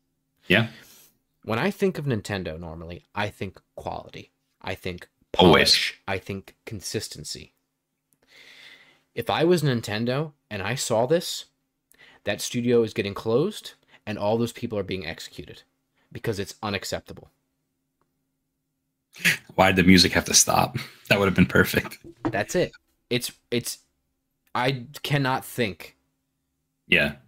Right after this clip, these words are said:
Speaker 1: The
Speaker 2: about
Speaker 1: game is also breaking sales records, though.
Speaker 2: And that's here. That's
Speaker 1: That's the
Speaker 2: the,
Speaker 1: hard part.
Speaker 2: that's, that's,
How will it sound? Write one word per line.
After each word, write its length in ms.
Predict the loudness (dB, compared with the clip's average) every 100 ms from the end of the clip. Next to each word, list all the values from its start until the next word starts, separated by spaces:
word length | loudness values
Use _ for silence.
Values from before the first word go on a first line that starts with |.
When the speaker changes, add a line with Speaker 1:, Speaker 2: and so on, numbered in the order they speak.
| _ _ _ _ -2
Speaker 1:
The 60 | 4
Speaker 2:
about 80 | 6
Speaker 1:
game 140 | 6
is 100 | 6
also 220 | 6 6
breaking 400 | 8 8 8 4
sales 280 | 4 4 4
records, 380 | 2 2 2 2
though. 220 | 2 2 0 -10 _ _ _ _ _ _ _ _ _ _ -20 _
Speaker 2:
And 220 | 0 0 0
that's 220 | -2 -2
here. 240 | -6 -4 -2
That's 20 |
Speaker 1:
That's 220 | 2 4
the 60 | 4
Speaker 2:
the, 60 | 6
Speaker 1:
hard 180 | 6 8
part. 160 | 6
Speaker 2:
that's, 160 | 6 4
that's, 280 | 0 0